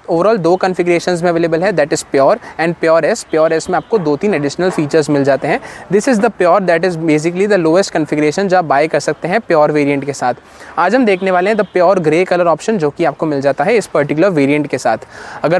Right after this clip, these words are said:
pure variant की बात करें तो आपको दोनों petrol and diesel engine मिल जाते हैं on offer, one पॉइंट टू liter का petrol and one point five liter का diesel, लेकिन pure variant में आपको automatic transmission का option नहीं मिलता है, it is only manual transmission। आज हम देखने वाले हैं the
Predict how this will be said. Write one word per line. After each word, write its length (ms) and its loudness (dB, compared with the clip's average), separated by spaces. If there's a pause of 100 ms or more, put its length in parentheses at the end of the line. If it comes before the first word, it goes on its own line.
pure 240 4
variant 280 0
की 100 -4
बात 240 0
करें 180 0
तो 80 0
आपको 220 -2
दोनों 340 0
petrol 400 0
and 220 0
diesel 260 2
engine 140 -2
मिल 260 0
जाते 240 0
हैं 140 -2
on 100 0
offer, 280 0
one 180 0
पॉइंट 220 -2
टू 100 2
liter 200 0
का 120 0
petrol 460 0 (240)
and 140 0
one 160 0
point 180 0
five 200 2
liter 200 0
का 120 0
diesel, 400 0 (280)
लेकिन 260 2
pure 320 2
variant 300 -2
में 80 -2
आपको 220 -2
automatic 420 0
transmission 480 -2
का 100 0
option 240 -2
नहीं 300 0
मिलता 260 2
है, 160 0
it 60 -2
is 160 0
only 400 2
manual 420 0
transmission। 540 -2 (360)
आज 180 0
हम 120 2
देखने 260 0
वाले 180 0
हैं 60 -2
the 80 0